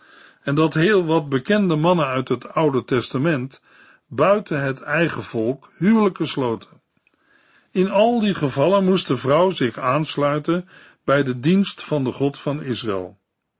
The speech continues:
In het geval van de volken op het grondgebied van Israël is er van meet af aan een speciaal verbod, omwille van het gevaar van wereldgelijkvormigheid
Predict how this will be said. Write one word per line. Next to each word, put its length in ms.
In 220
het 280
geval 800
van 260
de 100
volken 460
op 160
het 120
grondgebied 720
van 240
Israël 640
is 220
er 120
van 200
meet 280
af 220
aan 340
een 100
speciaal 640
verbod, 580
omwille 460
van 160
het 160
gevaar 640
van 280
wereldgelijkvormigheid 1700